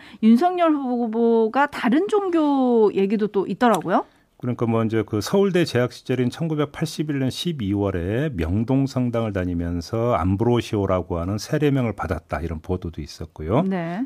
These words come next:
Speaker 2: 또 검사로서 지방 근무할 때는 인근 사찰을 다니면서 불교 신자로도 활동했다 이런 보도도 있었는데 아마 이걸 두고 좀 하는 이야기 같습니다.
Speaker 1: 네.
Speaker 2: 뭐 다양한 종교를 체험하는 걸 뭐라고 할 수는 없겠죠.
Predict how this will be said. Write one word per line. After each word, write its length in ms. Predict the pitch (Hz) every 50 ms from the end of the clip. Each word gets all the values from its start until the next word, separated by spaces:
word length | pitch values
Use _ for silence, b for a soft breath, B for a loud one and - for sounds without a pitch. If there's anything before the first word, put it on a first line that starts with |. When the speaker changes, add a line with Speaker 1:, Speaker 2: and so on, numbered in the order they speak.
| - -
Speaker 2:
또 80 | 117
검사로서 720 | - - - - 104 117 123 - 156 165 139 - - 131
지방 360 | - - 101 92 110 110 110
근무할 320 | 104 101 101 98 92 90 85
때는 340 | - - 95 101 123 139 147
인근 400 | 113 92 92 104 113 - 127 120
사찰을 440 | 117 - - 139 - - - 156 139
다니면서 600 | 110 104 95 90 85 82 80 80 - - 143 139 -
불교 420 | - - 90 92 92 95 135 139
신자로도 520 | 135 - 135 127 113 107 101 101 - -
활동했다 640 | 85 101 117 - 107 95 80 76 - _ - - - b b b b b b b b b b b -
이런 160 | 101 104 101
보도도 460 | - - - 104 98 110 104 - 117
있었는데 500 | 92 - - 107 92 85 82 85 85 101
아마 240 | 92 76 80 95 90
이걸 300 | 82 90 92 123 135 131
두고 200 | 131 113 101 98
좀 140 | 90 95 90
하는 300 | 76 101 127 127 113 101
이야기 240 | 92 87 82 90 85
같습니다. 720 | 76 76 - - - 92 82 78 - 78 80 95 120 156
Speaker 1:
네. 340 | 208 202 196 190 175 180 185 233 240 B B B B B B _
Speaker 2:
뭐 100 | 131 127
다양한 380 | - - - 139 170 190 196 185
종교를 400 | 180 180 175 165 160 160 156 -
체험하는 480 | - - 196 208 202 196 185 180 175 160
걸 120 | 160 135
뭐라고 340 | 98 107 117 135 139 120 120
할 80 | 135
수는 260 | 139 - 151 143 113 98
없겠죠. 800 | 95 92 - 131 117 - - - 101 98 107 123 147 175 185